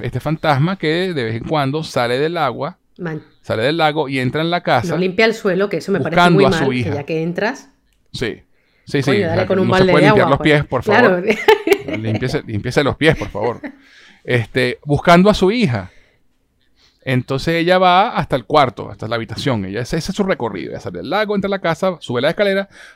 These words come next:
Speaker 1: va a su habitación y cuando no ve nada se regresa. ¿Qué pasa? Persona que se le atraviese, se la
Speaker 2: Ups.
Speaker 1: lleva. Ups.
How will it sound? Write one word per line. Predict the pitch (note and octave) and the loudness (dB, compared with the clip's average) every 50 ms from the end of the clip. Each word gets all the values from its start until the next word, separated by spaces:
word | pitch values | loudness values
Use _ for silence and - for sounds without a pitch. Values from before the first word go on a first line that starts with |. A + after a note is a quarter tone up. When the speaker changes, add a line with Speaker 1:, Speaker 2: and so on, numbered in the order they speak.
| _ - - | _ 0 0
Speaker 1:
va | B2+ | 2
a | |
su | - - | 2 2
habitación | E3 F3+ F#3 G#3 G3+ - A3 A3+ A#3 - | 0 0 0 0 0 0 0 0 -2 -4
y | G#3 G3+ F3+ | -8 -8 -6
cuando | - D3+ C3+ B2+ | -4 -2 -2 -2
no | B2 B2+ | -2 0
ve | D3+ | 0
nada | F3+ G3+ A3 | 0 0 0
se | G3+ F#3 | 0 0
regresa. | D3 A#2 G2 D#2+ C#2+ - - - _ _ _ _ _ _ _ _ _ _ _ - | -2 -2 -2 -6 -8 -10 -14 -18 _ _ _ _ _ _ _ _ _ _ _ -2
¿Qué | - F3 | -2 2
pasa? | - - F3 C3+ A#2+ - G#2 G2 G2+ _ _ _ _ _ _ _ _ _ _ | 4 6 6 6 4 2 -4 -6 -8 _ _ _ _ _ _ _ _ _ _
Persona | - E3 D#3+ D3+ - G3+ G#3+ A#3 A3 | 2 2 4 4 4 6 6 4 4
que | A3+ | 4
se | G3+ - | 2 2
le | F#3 | 2
atraviese, | D#3 - D3 C#3 C#3 D3+ E3+ G3+ G3 - C#4 C4 - _ _ _ _ _ | 2 4 2 2 4 4 4 4 4 2 0 -4 -4 _ _ _ _ _
se | _ - E3+ | _ 2 4
la | D3 | 4
Speaker 2:
Ups. | C3 C3 | 4 4
Speaker 1:
lleva. | C#3 C3+ A#2 G#2 F2+ - _ _ _ _ _ _ _ _ _ _ _ _ _ _ _ _ _ _ _ _ _ _ _ _ _ _ _ _ _ - | 4 2 2 0 -2 -6 _ _ _ _ _ _ _ _ _ _ _ _ _ _ _ _ _ _ _ _ _ _ _ _ _ _ _ _ _ 0
Ups. | F#3 A3 B3 - - - - | 0 0 0 -2 -8 -16 -16